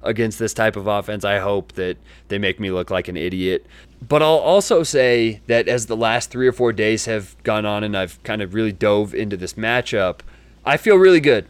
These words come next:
about Ohio State's chances. I, I really do, even leaning towards Clemson just because they're the defending champs. They've been through the battles. They have the talent. Despite all that, I do feel really good that Ohio State can win this game, and it's,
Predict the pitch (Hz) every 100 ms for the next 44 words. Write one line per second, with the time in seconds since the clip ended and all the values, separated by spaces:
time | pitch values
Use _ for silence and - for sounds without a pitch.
0 | _ - 127 120 107 120 113 - 107 -
1 | 113 92 90 82 90 92 92 107 123 123
2 | 110 113 92 80 - 120 123 117 92 110
3 | 127 120 113 107 - 113 117 101 - 117
4 | 107 110 104 107 117 104 104 101 98 -
5 | - - - - 117 117 110 107 - 135
6 | 127 120 120 117 107 104 117 113 117 101
7 | 104 101 101 98 98 107 95 95 107 104
8 | 101 95 - - - _ - - - 127
9 | 123 - 151 160 143 131 120 113 98 -
10 | - 117 113 123 123 - 127 113 117 113
11 | 101 104 98 92 85 - - 104 101 92
12 | 107 101 98 104 95 90 - _ _ -
13 | 107 104 104 95 - 101 98 90 104 98
14 | -